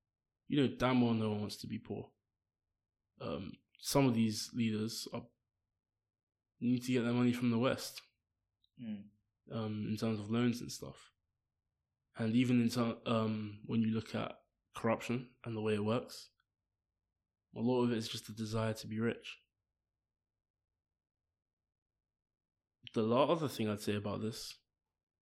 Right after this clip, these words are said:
Speaker 1: is the hopelessness that you spoke about. And this whole thing about, "Oh,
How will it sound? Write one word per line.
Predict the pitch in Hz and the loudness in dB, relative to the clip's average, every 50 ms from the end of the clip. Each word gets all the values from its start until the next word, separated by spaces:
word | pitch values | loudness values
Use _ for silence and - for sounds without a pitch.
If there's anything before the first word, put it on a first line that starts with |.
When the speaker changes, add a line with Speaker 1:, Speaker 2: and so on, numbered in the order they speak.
| _ _ _ _ _ _ _ _ _ _ _ _ _ _ _ _ _ _ _ _ _ _ _ _ _ _ - | _ _ _ _ _ _ _ _ _ _ _ _ _ _ _ _ _ _ _ _ _ _ _ _ _ _ 2
Speaker 1:
is | 123 117 113 110 107 107 107 - - _ _ _ _ _ _ _ - | 4 4 4 4 2 0 -4 -6 -8 _ _ _ _ _ _ _ -2
the | - 127 117 | 2 4 6
hopelessness | 117 139 143 143 - 123 - - 127 110 - | 6 6 6 4 2 0 0 0 0 -2 -2
that | - 92 | -4 -8
you | 104 | -8
spoke | - - 92 95 98 - | -6 -4 -4 -4 -4 -4
about. | - 101 92 92 - - - _ _ _ _ _ _ _ _ _ _ _ _ _ _ _ _ _ _ _ _ _ _ _ _ _ _ _ _ _ _ _ _ _ _ - | -4 -4 -4 -4 -6 -8 -12 _ _ _ _ _ _ _ _ _ _ _ _ _ _ _ _ _ _ _ _ _ _ _ _ _ _ _ _ _ _ _ _ _ _ -2
And | 120 113 110 107 107 | 0 2 2 2 4
this | 113 113 113 - - | 2 2 2 0 2
whole | - 120 113 110 107 107 | 4 6 6 6 6 4
thing | 104 - 120 110 107 | 2 2 0 2 4
about, | 107 107 107 104 104 - | 4 2 2 2 2 2
"Oh, | 110 107 107 104 101 101 | 2 2 2 2 0 -4